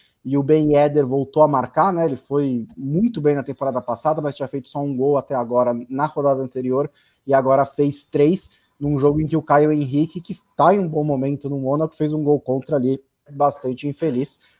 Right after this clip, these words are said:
na hora de tirar uma bola na segunda trave, botou de coxa contra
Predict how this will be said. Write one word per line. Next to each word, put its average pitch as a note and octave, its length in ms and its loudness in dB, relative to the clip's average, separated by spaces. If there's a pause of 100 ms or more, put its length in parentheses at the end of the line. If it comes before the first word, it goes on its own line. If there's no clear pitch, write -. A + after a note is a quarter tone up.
(140)
na A#2+ 60 0
hora B2+ 160 4
de C3 100 -10
tirar B2+ 300 2
uma B2+ 160 0
bola B2+ 240 2
na B2+ 80 -4
segunda C3+ 400 -2
trave, A#2 420 -2 (240)
botou B2+ 320 -4
de B2+ 120 -4
coxa A#2+ 380 -4
contra B2 460 -4